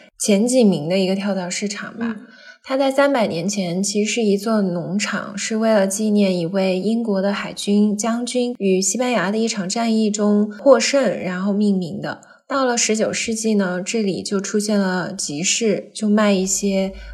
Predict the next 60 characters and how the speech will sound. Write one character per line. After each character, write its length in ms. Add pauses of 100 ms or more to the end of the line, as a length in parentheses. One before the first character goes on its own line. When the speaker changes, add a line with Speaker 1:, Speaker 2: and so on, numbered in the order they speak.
(160)
Speaker 1:
嗯， 200
蔬 160
菜 180
水 220
果 180
啊， 260
然 140
后 80
日 140
常 260
用 180
品。 220 (100)
到 220
了 160
二 180
十 140
世 220
纪 260
四 200
五 120
十 160
年 240
代， 220 (120)
逐 160
渐 220
形 220
成 180
了 100
一 140
些 460 (420)
古 240
董 220
啊， 180
然 140
后 160
旧 260
货 180
的 140
市 220
场。 240 (300)
因 100
为 120
诺 140
丁 200
山 280
是 440
属 260
于 240 (160)
伦 460
敦 160
的 80
一 180
个 440 (120)
比 80
较 160
fancy 480
的 140
区 260
域 160
吧， 300